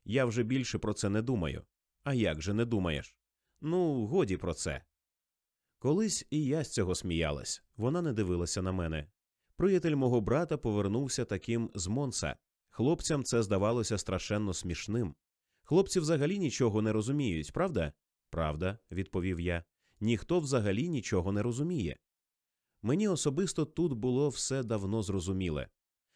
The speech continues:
Свого часу я зі всіх боків зважив це питання і, зокрема, переконався, що певні каліцтва і вади викликають сміх, хоча для того, хто їх має, вони тяжке нещастя. «Бо це таки смішно», сказав я.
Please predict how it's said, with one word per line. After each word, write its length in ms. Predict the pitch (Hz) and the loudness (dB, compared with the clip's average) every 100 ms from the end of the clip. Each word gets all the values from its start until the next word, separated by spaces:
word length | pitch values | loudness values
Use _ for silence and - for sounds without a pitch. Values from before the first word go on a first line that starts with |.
| _ | _
Свого 340 | - 202 190 | 0 2 4
часу 380 | 190 220 196 139 | 2 -2 0 0
я 280 | 107 160 156 | 2 2 2
зі 120 | 113 | 0
всіх 320 | 110 151 135 | -2 -2 0
боків 640 | 101 107 - 185 131 98 | 0 -2 -2 -2 -2 -4
зважив 520 | 87 90 117 113 113 98 | -4 0 0 0 -2 -2
це 280 | - 113 | -2 -2
питання 680 | 107 95 - 127 113 82 76 - | 0 -4 -2 -2 0 -2 -2 -4
і, 100 | 104 | -2
зокрема, 460 | 98 92 92 123 | -2 0 0 0
переконався, 680 | 131 107 85 85 131 131 127 | 0 -2 0 -2 -2 0 -4
що 220 | - - | -2 -4
певні 380 | - 127 110 92 | -2 0 0 -2
каліцтва 640 | - 85 180 - 98 78 - _ - | -2 -2 -2 -2 0 0 -2 _ -8
і 180 | 156 147 | -2 0
вади 320 | 120 190 170 | 0 2 2
викликають 580 | 151 143 131 123 120 117 | 0 0 0 2 0 0
сміх, 480 | - 160 160 - _ _ _ _ | -2 0 0 -4 _ _ _ _
хоча 420 | - 104 - 113 | -2 0 4 2
для 180 | 92 87 | 2 0
того, 360 | - 151 110 | 0 2 2
хто 260 | - - 113 | 0 0 0
їх 240 | 90 - | 0 -2
має, 460 | 92 147 165 85 65 - | -2 0 0 0 -2 -8
вони 420 | 90 101 107 135 | -4 -2 0 -2
тяжке 480 | - - 95 - 95 | -4 -4 -6 -4 -4
нещастя. 680 | 90 - 117 92 - 78 67 _ _ _ _ _ - | -2 -4 -4 -4 -4 -6 -8 _ _ _ _ _ -4
«Бо 160 | 92 | 0
це 160 | 107 101 | 2 0
таки 240 | 110 - | 0 -4
смішно», 540 | 131 165 127 - 117 127 _ | -4 -2 -2 -2 -4 -6 _
сказав 420 | - 98 85 82 | -6 -2 -2 -2
я. 240 | 80 78 | -2 -4